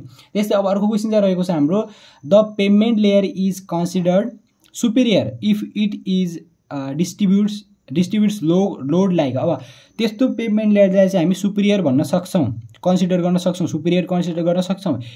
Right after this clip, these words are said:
यदि त्यस्तो टाइपको रोडले चाहिँ लोडलाई कसरी डिस्ट्रिब्युट गर्छ त, कुन लोडलाई डिस्ट्रिब्युट गर्छ त? अब एउटा पोइन्ट लोड छ, एउटा युनि-, युडिएल चाहिँ युनिफर्मली डिस्ट्रिब्युटेड लोड, एउटा चाहिँ युनिफर्मली भेराइङ लोड, एउटा चाहिँ ट्रायङ्गुलर लोड छ है। अब ट्रायङ्गुलर लोड भनेको चाहिँ मैले यहाँ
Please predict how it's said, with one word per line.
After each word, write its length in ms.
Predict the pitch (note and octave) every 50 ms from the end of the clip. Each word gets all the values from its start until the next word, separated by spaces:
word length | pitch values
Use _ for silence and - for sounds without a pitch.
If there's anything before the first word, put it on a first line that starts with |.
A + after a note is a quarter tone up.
| - _ D3
यदि 260 | E3+ G3 F#3+ G#3 A#3
त्यस्तो 260 | - A3+ G#3 A3 A3
टाइपको 280 | G3 G#3 F#3+ F3 F3+ F3
रोडले 280 | E3 E3+ F3 E3+ E3
चाहिँ 300 | D#3+ F3+ G3+ G#3 - - -
लोडलाई 380 | C#3 D3+ F3 F#3 F3+ F#3+ G3 F#3+
कसरी 420 | - - - A3 A3 C4 B3 B3
डिस्ट्रिब्युट 440 | G3 F#3+ F#3 - - G#3+ G3 G3+ F#3+
गर्छ 220 | F#3+ F3+ F3+ -
त, 40 | C#3
कुन 220 | B2 A#2+ A3 A#3 A#3
लोडलाई 340 | A3+ A3+ A3 G#3 G#3 G3+
डिस्ट्रिब्युट 400 | F#3+ F#3 F3 - - F#3+ F#3 F3
गर्छ 220 | E3+ D#3+ D3 C#3 A#2+
त? 140 | G#2+ G#2+ - - - _ _ -
अब 80 | D#3 E3+
एउटा 140 | F3 E3+ F3
पोइन्ट 360 | F3+ - D#3+ D3+ D3+ C#3+ C#3
लोड 240 | C#3 D3 C#3 B2+ A#2
छ, 100 | - C#3+ D3+ C3 A#2+ A#2+ - - - - -
एउटा 160 | G3+ G3+ G#3
युनि-, 320 | F#3+ F3 F#3 G#3 G#3+ G3+
युडिएल 360 | D3 D#3 F3+ F#3 F#3 F#3+ F3+ F3
चाहिँ 160 | A3 G#3 F#3+
युनिफर्मली 400 | F3+ F3+ F3 - F3 E3 D#3+ D#3
डिस्ट्रिब्युटेड 480 | D3+ D3 B2+ - D3+ D3 C#3 C#3 B2+
लोड, 320 | B2 D#3+ G3 A#3 B3 B3 B3 - - _ -
एउटा 140 | D3 E3 E3+
चाहिँ 160 | F3 F3 E3+
युनिफर्मली 420 | F3 F#3 G3 F#3 - F#3+ F#3 F#3 D3+
भेराइङ 360 | C3+ C3 C3 C#3+ D3+ D3+ C#3+
लोड, 200 | D3+ F#3+ G#3+ F#3+
एउटा 200 | D#3+ D3 D3+ E3+
चाहिँ 140 | F3+ F3+ F3+
ट्रायङ्गुलर 500 | - D#3+ D3+ D3+ D3 C#3 C3+ C#3 D3+ D3+
लोड 280 | D3+ C#3+ C3+ B2 B2
छ 80 | A#2 A2
है। 160 | G#2+ D3+ F3
अब 380 | - - - - D3 D#3+ D3+ -
ट्रायङ्गुलर 420 | E3 F3+ F#3 F3+ F3+ F3+ F3+ E3+
लोड 220 | E3+ F3 F3 E3+ D#3
भनेको 260 | C#3+ C3+ C#3 C3+ D3+
चाहिँ 180 | D3 F3 E3 D#3+
मैले 180 | D#3+ D#3 D#3+
यहाँ 140 | D#3+ D3+